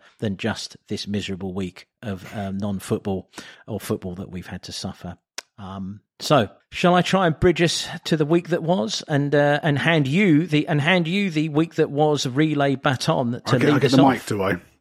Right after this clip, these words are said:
Speaker 2: Okay.
Speaker 1: Yeah, you do. Go on. And, and he's sprinting towards the finish with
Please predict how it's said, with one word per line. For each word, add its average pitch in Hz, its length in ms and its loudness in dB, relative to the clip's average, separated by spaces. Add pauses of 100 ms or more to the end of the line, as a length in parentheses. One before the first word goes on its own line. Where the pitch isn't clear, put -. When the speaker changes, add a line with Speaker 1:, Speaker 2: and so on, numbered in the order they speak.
Speaker 2:
Okay. 147 320 0
Speaker 1:
Yeah, 143 100 4
you 120 120 2
do. 143 280 2
Go 156 180 4
on. 147 240 2
And, 135 160 0
and 147 100 2
he's 135 120 0
sprinting 160 420 0
towards 165 260 0
the 151 60 -2
finish 165 340 -2
with 196 380 2